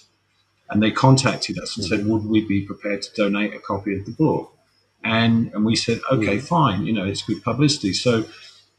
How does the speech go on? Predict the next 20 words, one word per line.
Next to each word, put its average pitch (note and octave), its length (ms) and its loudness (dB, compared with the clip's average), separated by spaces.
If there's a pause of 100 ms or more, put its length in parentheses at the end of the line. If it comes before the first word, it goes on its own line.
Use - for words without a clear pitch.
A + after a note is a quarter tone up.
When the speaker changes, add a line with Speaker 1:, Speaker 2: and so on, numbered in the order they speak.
(120)
Speaker 1:
we B2+ 220 6
donated A#2+ 580 6
the D#2+ 80 -6
copy, F2 640 -2
and G#2 240 -2
they G#2 80 2
started B2 540 2
the - 180 -20
telethon, A#2+ 760 -2 (480)
and A2 220 2
a A2 60 2
book - 360 4
that G#2 120 -4
was G2 140 -2
valued A#2 380 4
at G2 120 -4
two A#2+ 200 2
hundred G2+ 280 2
ninety-five, G2+ 1000 -2 (680)
uh, G#2 360 0